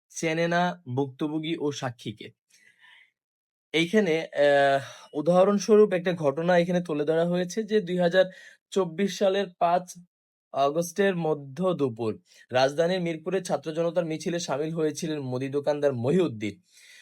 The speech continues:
খুনিদের ঘাতক বুলেট তার বুকের বাম পাশ ফুঁড়ে পিঠ দিয়ে বেরিয়ে যায়, থেমে যায় স্লোগান, মহিউদ্দিন লুটিয়ে পড়েন রাজপথে। চার দিন পর শ্যামলীর একটি বেসরকারি হাসপাতালে মারা যান তিনি। এই হত্যাকাণ্ডে মিরপুর থানায় একটি মামলা দায়ের হয়েছে।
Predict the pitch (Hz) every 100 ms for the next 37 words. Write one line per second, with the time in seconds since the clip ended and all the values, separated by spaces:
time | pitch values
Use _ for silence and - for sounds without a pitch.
0 | - _ - 180 180 190 208 196 139 135
1 | 160 190 160 135 147 143 113 - _ _
2 | _ _ - 147 147 139 156 175 165 131
3 | 147 170 180 196 180 - 180 180 185 180
4 | 202 196 160 139 123 110 127 135 143 147
5 | 190 190 _ - _ - 160 156 156 160
6 | - 180 180 190 196 - 135 156 175 190
7 | 165 175 156 156 170 165 147 135 123 123
8 | - - 110 104 - _ _ - _ -
9 | 175 180 214 220 226 220 196 180 190 196
10 | 185 147 135 139 180 202 202 175 175 147
11 | 127 120 - 131 131 127 123 110 104 120
12 | 190 220 _ - - - 175 180 160 -
13 | 185 190 190 196 160 160 156 175 180 175
14 | 165 165 143 135 170 127 123 131 175 160
15 | 139 131 123 107 - 101